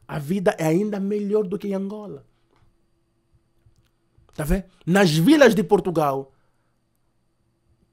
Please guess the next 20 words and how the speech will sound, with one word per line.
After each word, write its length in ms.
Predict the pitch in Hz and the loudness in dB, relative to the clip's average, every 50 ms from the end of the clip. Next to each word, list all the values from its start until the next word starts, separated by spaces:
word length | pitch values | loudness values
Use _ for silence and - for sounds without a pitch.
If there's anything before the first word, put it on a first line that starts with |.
| _ _ | _ _
tu-, 120 | - 202 | -14 -12
tudo 180 | 165 - 208 202 | -8 -6 -6 -4
funciona. 720 | - - 185 180 - - 208 202 196 185 165 135 117 113 _ _ _ _ _ _ _ _ _ _ _ _ _ _ - - | -2 -2 -4 -4 -4 -4 -6 -6 -6 -8 -10 -12 -14 -20 _ _ _ _ _ _ _ _ _ _ _ _ _ _ -14 -4
Nas 280 | 147 165 185 185 170 | 0 4 4 4 4
vilas 400 | 160 170 165 294 311 269 247 208 | 4 2 4 4 4 4 4 2
de 80 | 180 202 | 2 2
Angola, 600 | 196 185 180 175 180 170 165 160 156 156 160 - _ _ _ _ _ _ _ - | 0 0 0 -2 -4 -4 -4 -4 -8 -10 -12 -14 _ _ _ _ _ _ _ -16
nada 340 | 151 160 185 185 165 170 160 | -14 -12 -12 -12 -12 -14 -16
funciona. 680 | 165 - 160 156 - - 190 190 175 165 160 165 - _ _ _ _ _ _ _ _ _ _ _ _ _ _ _ - | -14 -14 -16 -16 -14 -16 -18 -18 -18 -20 -20 -20 -20 _ _ _ _ _ _ _ _ _ _ _ _ _ _ _ -8
Um 140 | 196 214 208 | -6 -6 -6
país 260 | 170 - 190 190 - | -4 -4 -4 -4 -4
que 60 | - | -6
quer 380 | 156 - 175 165 143 120 113 117 _ _ _ _ - | -6 -4 -4 -2 -2 -6 -10 -14 _ _ _ _ -12
atrair 480 | 143 151 147 - 175 160 156 165 190 - | -12 -12 -10 -8 -8 -6 -4 -4 -6 -6
turistas, 800 | - - 175 165 160 165 180 170 - - 214 220 - - _ _ _ _ _ _ _ _ _ _ | -8 -8 -6 -4 -4 -4 -6 -8 -12 -16 -16 -16 -16 -18 _ _ _ _ _ _ _ _ _ _
mas 460 | - 135 143 147 160 165 165 - _ _ _ _ _ _ _ _ _ _ _ | -18 -14 -14 -12 -12 -14 -16 -18 _ _ _ _ _ _ _ _ _ _ _
as 180 | - 143 143 139 | -16 -14 -12 -12
estradas 680 | 143 - - 160 156 170 185 175 185 180 170 - _ _ _ _ _ _ _ _ _ _ _ _ _ _ _ _ _ _ _ _ _ _ _ | -12 -12 -10 -8 -8 -8 -6 -6 -8 -10 -12 -14 _ _ _ _ _ _ _ _ _ _ _ _ _ _ _ _ _ _ _ _ _ _ _
todas 240 | - 196 185 180 165 | -14 -12 -10 -10 -12
fatigadas. 760 | - 175 170 170 175 165 190 196 185 170 165 - - _ _ | -12 -14 -12 -10 -10 -10 -10 -14 -14 -16 -18 -20 -20 _ _